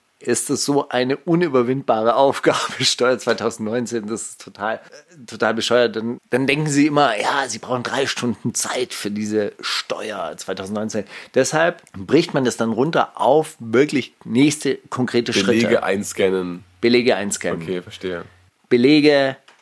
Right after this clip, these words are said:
Speaker 1: vier zweitausendneunzehn einscannen.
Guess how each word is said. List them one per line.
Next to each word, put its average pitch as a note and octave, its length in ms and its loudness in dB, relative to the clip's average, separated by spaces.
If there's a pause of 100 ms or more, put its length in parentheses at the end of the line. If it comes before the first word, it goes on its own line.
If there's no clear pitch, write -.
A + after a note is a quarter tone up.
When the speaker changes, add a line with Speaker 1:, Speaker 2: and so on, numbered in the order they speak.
(140)
Speaker 1:
vier D3 600 2
zweitausendneunzehn G#2+ 1040 -4
einscannen. F2+ 680 -6